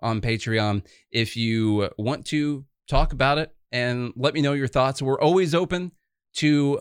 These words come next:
other ways of thinking about things. Uh, Charlie and I didn't really agree on this whole decision here, but, uh, both of us are open to hearing other opinions on it. And I'm open to hearing other opinions, and, and so is he. So let me know what you guys think.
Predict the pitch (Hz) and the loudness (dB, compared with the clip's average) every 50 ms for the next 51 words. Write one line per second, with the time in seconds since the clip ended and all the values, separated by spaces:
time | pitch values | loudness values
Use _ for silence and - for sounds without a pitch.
0 | - _ 147 160 160 180 165 147 143 147 151 160 165 143 139 131 - - 170 170 | -2 _ 0 2 2 2 0 0 2 2 2 2 0 0 -2 -6 -4 -6 -6 -6
1 | 156 170 156 147 147 151 151 147 - - 147 156 170 170 170 - - - - _ | -4 -4 -6 -4 -4 -4 -6 -4 -4 -4 -2 -2 -2 -6 -10 -14 -18 -18 -20 _
2 | _ _ _ _ _ _ _ _ - 78 71 - - 147 160 165 165 160 156 151 | _ _ _ _ _ _ _ _ -16 -16 -10 -2 0 0 2 2 2 2 2 2
3 | 147 143 123 135 135 131 131 131 120 - - - _ _ _ _ _ _ _ 107 | 0 0 0 0 0 0 0 -2 -4 -8 -14 -20 _ _ _ _ _ _ _ -20
4 | 107 110 113 113 135 147 156 151 147 147 143 131 123 117 107 113 110 120 127 127 | -20 -10 -4 -2 0 2 2 2 2 0 0 0 0 -2 -2 -4 -2 -2 -2 0
5 | 131 135 123 120 120 117 120 117 - - 123 123 120 117 113 110 - - 117 117 | 0 0 0 -2 -2 -2 -4 -4 -4 -4 -4 -2 -4 -4 -6 -6 -4 -4 -4 -4
6 | 107 120 110 107 107 107 107 110 123 170 175 135 120 110 107 - _ _ _ _ | -2 -4 -2 -2 -2 -2 -2 -2 -2 -4 -4 -2 -2 -2 -2 -4 _ _ _ _
7 | _ _ _ - 117 113 113 110 107 101 - 123 139 170 - 175 139 151 143 139 | _ _ _ -4 -2 -2 -2 -2 -4 -4 -2 0 0 0 -2 -4 -4 -4 -4 -2
8 | - 139 123 120 113 127 131 135 127 123 120 107 - 123 120 120 110 107 117 117 | 0 0 0 2 0 0 -2 -2 -4 -6 -4 -6 -6 -6 -4 -4 -4 -2 -2 -2
9 | 120 120 117 117 113 113 117 117 117 113 - 127 135 151 160 135 101 104 87 85 | -2 -2 -4 -4 -4 -4 -4 -4 -4 -4 -4 -4 -4 -2 -4 -4 -4 -4 -4 -6
10 | 82 - _ _ _ - 98 104 101 95 - _ _ _ 107 98 104 110 120 123 | -8 -10 _ _ _ -10 -10 -10 -10 -10 -16 _ _ _ -8 -6 -4 -4 -4 -4
11 | - 139 127 117 117 123 123 123 127 131 127 127 127 123 113 - 117 123 151 170 | -4 -4 -6 -4 -4 -4 -4 -4 -4 -4 -6 -6 -6 -6 -6 -6 -6 -6 -6 -8
12 | 151 120 120 113 110 98 - - - _ _ _ _ 123 113 - 143 135 120 - | -8 -6 -6 -6 -6 -6 -10 -18 -20 _ _ _ _ -8 -4 -2 -2 -2 0 -2
13 | 160 180 - - - - 127 135 151 131 160 160 165 170 175 165 175 160 147 - | -4 -8 -8 -12 -14 -12 -8 -8 -6 -4 -4 -4 -2 -2 -2 0 0 0 0 -2
14 | - 196 147 - - | -2 -4 -4 -4 -6